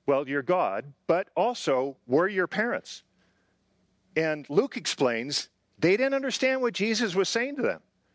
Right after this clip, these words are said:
But then we read this line in verse fifty-one. "And his mother treasured up all these things in her heart."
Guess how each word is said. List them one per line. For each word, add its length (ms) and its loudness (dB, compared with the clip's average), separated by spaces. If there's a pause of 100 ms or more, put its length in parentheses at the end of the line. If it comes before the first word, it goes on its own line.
(380)
But 120 0
then 180 2
we 80 -6
read 220 -2
this 200 0
line 280 0
in 40 -2
verse 220 -2
fifty-one. 640 -2 (600)
"And 140 -2
his 160 -4
mother 560 0 (480)
treasured 640 -2
up 180 0
all 160 2
these 240 -4
things 540 -8 (480)
in 100 -2
her 120 -2
heart." 260 -4